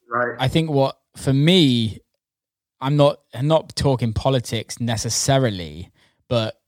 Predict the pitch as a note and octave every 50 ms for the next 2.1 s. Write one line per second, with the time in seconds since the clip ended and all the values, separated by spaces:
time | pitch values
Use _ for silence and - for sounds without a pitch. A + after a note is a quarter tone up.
0 | _ - - C3+ B2+ A#2+ A2+ - A#2+ G#2+ - G#2 G2+ F#2+ - - A2 G#2+ G2+ -
1 | - - C3+ C#3 - - - G2 G2+ - - F2+ G#2+ G2 G2 A2 - C#3+ C3+ B2
2 | A#2+ -